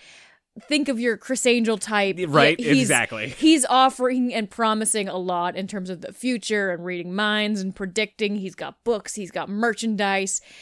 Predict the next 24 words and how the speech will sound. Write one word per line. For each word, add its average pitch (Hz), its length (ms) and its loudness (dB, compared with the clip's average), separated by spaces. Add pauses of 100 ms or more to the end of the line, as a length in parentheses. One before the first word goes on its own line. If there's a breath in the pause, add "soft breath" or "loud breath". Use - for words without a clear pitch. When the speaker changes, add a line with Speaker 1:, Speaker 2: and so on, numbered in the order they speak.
(300 loud breath)
Speaker 1:
It's 262 180 -4
a 254 60 -6
little 311 240 -6
bit 330 160 -6
of 311 80 -6
a 339 40 -6
sham, 320 640 -2 (140)
and 247 480 -2 (100)
our 220 160 0
preacher 254 440 -4
goes 220 340 -2
to 226 100 -6
him 196 440 -4
for, 185 440 -4
uh, 175 280 -8 (380 loud breath)
spells 233 540 2
and 226 140 -2
hexes 226 520 -2
and 190 160 -6
selling 233 280 0
his 226 120 0
soul 233 280 0
to 196 60 -8
the, 196 160 -6